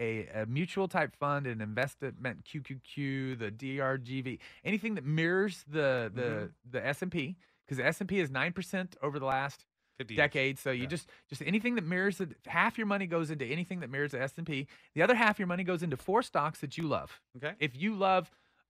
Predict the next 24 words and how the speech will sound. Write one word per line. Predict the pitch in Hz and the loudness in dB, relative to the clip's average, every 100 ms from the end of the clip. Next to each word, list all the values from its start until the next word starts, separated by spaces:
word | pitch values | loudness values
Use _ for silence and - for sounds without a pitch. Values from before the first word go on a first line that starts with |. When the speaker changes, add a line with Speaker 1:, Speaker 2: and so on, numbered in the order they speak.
| 143 | 0
Speaker 1:
um, | 147 143 - | 0 0 2
Ford, | 180 110 101 | 4 2 0
you | 135 | -2
buy | 117 | -2
Ford. | - 98 82 - | -2 -6 -6 -8
If | 139 190 | -8 -6
you | 185 | -2
love | 180 170 - | 2 2 -2
Coke, | - 180 127 - | 0 0 0 -4
you | 143 | 0
buy | 123 | 0
Coke. | 117 123 90 - | 0 -4 -6 -10
If | 110 | -12
you | 175 180 | -8 -2
love | 170 160 135 - | 0 0 -4 -6
Under | 190 185 170 | -2 0 0
Armour, | 127 120 | 0 -2
you | 117 131 | -4 -2
buy | 131 127 | 0 0
Under | 127 117 95 | -2 -4 -4
Armour. | 82 78 | -8 -6
Whatever | 131 214 - 196 202 214 | 2 2 4 2 4 2
it | |
is, | 190 110 | 2 0